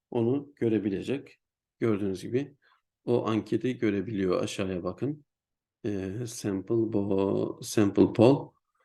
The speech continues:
E, burada gözükmüyor. Görmemesinin sebebi şey olabilir. Eğer opportunity'lerde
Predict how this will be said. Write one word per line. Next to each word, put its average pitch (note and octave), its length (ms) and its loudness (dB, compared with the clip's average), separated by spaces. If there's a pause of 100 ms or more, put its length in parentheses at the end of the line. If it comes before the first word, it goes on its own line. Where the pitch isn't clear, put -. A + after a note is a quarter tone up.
(240)
E, G#2+ 240 10
burada A#2+ 180 12
gözükmüyor. A2 720 8 (460)
Görmemesinin A2+ 560 10
sebebi A2 380 4
şey A#2 180 4
olabilir. G#2 600 4
Eğer A2 200 4
opportunity'lerde G#2+ 1200 2